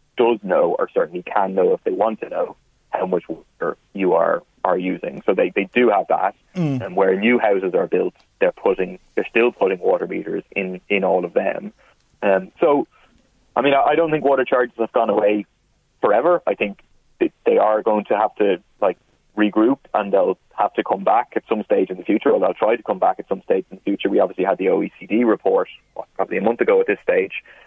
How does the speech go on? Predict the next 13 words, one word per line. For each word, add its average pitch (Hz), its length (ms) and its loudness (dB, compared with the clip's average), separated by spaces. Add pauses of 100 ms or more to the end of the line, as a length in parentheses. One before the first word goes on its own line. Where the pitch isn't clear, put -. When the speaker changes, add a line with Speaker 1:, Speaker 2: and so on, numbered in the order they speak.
(120)
Speaker 1:
again 104 400 0
arguing 92 500 2
for 87 380 0 (100)
water 95 300 2
charges. 87 480 0
So 113 60 2
this 110 180 0
is 113 100 -2 (140)
part 98 240 0
of 90 140 -2 (720)
the 90 160 -2
agenda 110 720 0
of 95 260 -2